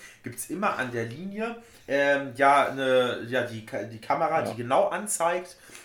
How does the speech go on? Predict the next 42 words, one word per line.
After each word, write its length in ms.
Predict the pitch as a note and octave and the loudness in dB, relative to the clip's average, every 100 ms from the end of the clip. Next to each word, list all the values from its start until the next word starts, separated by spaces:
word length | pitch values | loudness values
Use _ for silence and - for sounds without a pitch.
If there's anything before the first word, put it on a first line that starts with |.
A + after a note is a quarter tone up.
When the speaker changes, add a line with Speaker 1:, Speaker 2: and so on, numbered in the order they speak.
| - | -6
Speaker 1:
ähm, 320 | B2+ B2+ B2 - A2+ | 0 0 -2 -10 -4
wer 280 | C3+ E3 | 2 2
ist 280 | - - - | 2 -2 -2
als 200 | A#2 A#2+ | -2 0
erstes 340 | B2+ C3+ C3 C3 | 0 0 -2 -10
über 140 | B2 | -10
die 100 | A2+ | -10
Linie 320 | A2+ E3 C#3+ B2 | -12 -12 -10 -12
gekommen 440 | A#2 - A#2 A2+ | -12 -6 -6 -6
und 240 | G#2+ A2 - | -12 -16 -16
bla, 220 | - - | -20 -18
bla, 180 | - - | -12 4
bla. 100 | C3 | 6
Speaker 2:
Ja, 200 | A#2 - - A2+ | 6 -2 -2 0
ja. 60 | A2 | 2
Speaker 1:
Und 120 | - | 2
da 180 | D#3+ G#3+ | 0 0
denke 240 | D#3+ E3 | -4 -12
ich, 140 | - - - | -18 -20 -12
da 100 | - | -6
kann 120 | C3+ E3 | -4 -4
man 120 | C#3 | -8
sich 180 | G#2+ G#2+ | -6 0
wahnsinnig 440 | C#3+ D3+ D#3+ D3 | 0 0 -8 -14
viel 180 | - - | -12 -8
abgucken 480 | - - A#3 A#3 A#3+ - _ _ | -8 -8 -14 -14 -18 -20 _ _
und 140 | C#3 C3 - | -14 -12 -4
da 260 | D3+ - | -4 -4
sollten 440 | - C#3 F3+ - C3+ | -4 -4 -6 -10 -8
wir, 260 | D#3 D#3 - - _ _ _ _ _ - _ | -6 -6 -10 -20 _ _ _ _ _ -20 _
da 220 | A2+ C3 - | -8 -6 -4
kann 180 | D3 | -4
man 120 | B2 A2 | -4 -6
drüber 220 | A2+ A2+ | -6 -8
diskutieren 520 | A#2 - A#2+ - A#2+ | -8 -12 -12 -8 -8
und 80 | A2+ | -4
da 140 | B2 | -6
sollte 220 | B2 B2+ B2+ | -4 -8 -8
man 140 | G#2+ | -10
dringend 280 | - F#3+ C3 | -10 -12 -10
dran 180 | A2 G#2+ | -12 -10
arbeiten. 540 | C3+ C3+ G#2 G#2 C#3+ | -8 -6 -8 -10 -14